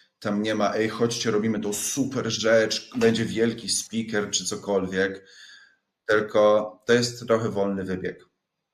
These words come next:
Chcesz brać udział? Bierzesz. Chcesz zadawać pytania? Możesz zadawać. Jeżeli chcesz po prostu sobie w ciszy obserwować, nie zadawać pytań, robić materiały, które są dostępne na platformie, okej, nie ma sprawy.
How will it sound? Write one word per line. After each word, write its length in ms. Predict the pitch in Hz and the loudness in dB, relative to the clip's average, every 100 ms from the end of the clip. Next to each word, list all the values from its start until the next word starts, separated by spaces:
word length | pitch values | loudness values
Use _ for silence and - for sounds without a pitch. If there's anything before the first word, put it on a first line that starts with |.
| _ _ | _ _
Chcesz 300 | - - 117 | -6 2 4
brać 200 | 117 123 | 6 2
udział? 460 | 123 - 123 123 - - | 2 -4 -2 -2 -2 -4
Bierzesz. 540 | 92 90 - - - _ _ _ _ _ | -4 -2 -6 -8 -12 _ _ _ _ _
Chcesz 240 | _ 110 107 | _ -2 2
zadawać 320 | 120 123 120 | 4 4 2
pytania? 400 | 139 131 123 131 | -2 0 2 2
Możesz 280 | 110 98 92 | 0 -2 -4
zadawać. 720 | 95 92 90 87 - - _ _ _ _ _ - | -2 -2 -4 -6 -10 -14 _ _ _ _ _ -4
Jeżeli 440 | 104 104 107 107 | 2 4 2 0
chcesz 680 | - - 110 110 - - - | -4 2 4 4 -2 -12 -10
po 80 | 113 | -6
prostu 280 | 107 107 - | -4 -4 -6
sobie 300 | - 95 98 | -8 -6 -6
w 160 | - - | -8 -6
ciszy 360 | - 120 117 | -2 0 0
obserwować, 520 | 107 - 104 107 104 | -2 -2 0 2 0
nie 80 | 107 | -2
zadawać 380 | 104 104 104 104 | -2 -2 -2 -2
pytań, 360 | - 104 101 101 | -4 -2 -2 -2
robić 640 | 104 101 90 - - - - | -2 -2 -4 -6 -8 -14 -6
materiały, 680 | 101 104 107 101 101 101 | -4 -2 0 2 2 2
które 200 | 101 98 | -4 -8
są 140 | 98 92 | -8 -6
dostępne 340 | 90 107 117 | -6 -6 -4
na 100 | 110 | -4
platformie, 600 | 113 113 117 117 131 139 - | -2 -2 0 2 2 -2 -4
okej, 320 | - 120 - - _ _ _ _ - | -2 0 -2 -6 _ _ _ _ -8
nie 260 | 104 113 | 0 4
ma 100 | 120 | 4
sprawy. 460 | 117 - 92 92 - | 4 0 -2 -2 -8